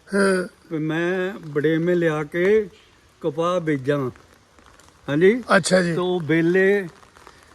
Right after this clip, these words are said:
Speaker 2: ਕੱਤੇ ਤੇ ਉਹਦੀਆਂ ਅਟੀਆਂ ਬਣਾ ਕੇ ਮੌਲੀਆਂ ਬਣਾਵੇ, ਫੇਰ ਬੰਨਣੀ।
Speaker 1: ਫੇਰ ਬੰਨਣੀ ਆ?
Speaker 2: ਹਾਂ।
Speaker 1: ਅੱਛਾ ਜੀ।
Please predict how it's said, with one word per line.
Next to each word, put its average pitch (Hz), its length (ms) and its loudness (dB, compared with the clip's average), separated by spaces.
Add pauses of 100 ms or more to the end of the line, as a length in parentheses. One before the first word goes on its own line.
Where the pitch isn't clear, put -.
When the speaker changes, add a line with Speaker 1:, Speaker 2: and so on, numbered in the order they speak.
(140)
Speaker 2:
ਕੱਤੇ 190 580 0 (380)
ਤੇ 190 60 -6
ਉਹਦੀਆਂ 185 420 -2 (140)
ਅਟੀਆਂ 175 320 0
ਬਣਾ 170 260 2
ਕੇ 175 120 -2
ਮੌਲੀਆਂ 175 440 2
ਬਣਾਵੇ, 175 380 0
ਫੇਰ 180 240 2
ਬੰਨਣੀ। 185 440 0 (520)
Speaker 1:
ਫੇਰ 240 180 8
ਬੰਨਣੀ 226 360 2
ਆ? 175 100 -4
Speaker 2:
ਹਾਂ। 131 560 -2
Speaker 1:
ਅੱਛਾ 202 260 0
ਜੀ। 160 160 -10